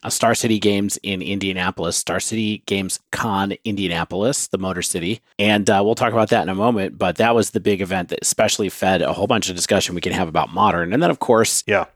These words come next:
Speaker 1: there's just people talking stuff on Twitter that we like to collate into one place for everybody to listen to this first week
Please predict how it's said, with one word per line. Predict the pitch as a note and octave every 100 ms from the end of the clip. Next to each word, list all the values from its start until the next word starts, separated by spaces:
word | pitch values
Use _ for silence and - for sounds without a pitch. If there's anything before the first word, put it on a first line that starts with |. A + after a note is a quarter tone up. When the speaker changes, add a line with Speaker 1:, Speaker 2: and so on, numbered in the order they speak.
| -
Speaker 1:
there's | - G#3
just | A#2+ -
people | - G#2 F2+ - -
talking | - F2 E2+ D#2
stuff | - F#2 D#2
on | F#2 E2+
Twitter | - G#2+ F2+ E2+
that | D#2+ C2
we | F2 F2 E2 - -
like | A2 -
to |
collate | - G#2+ F#2 E2+ D#2+
into | D#2 E2+
one | E2 D2
place | - D#2 C#2
for | D#2+
everybody | D2 C#2 C#2
to | C2+
listen | C#2 - C#2+
to | - C2+
this | C#2
first | - D2 -
week | D2+ B1+ - -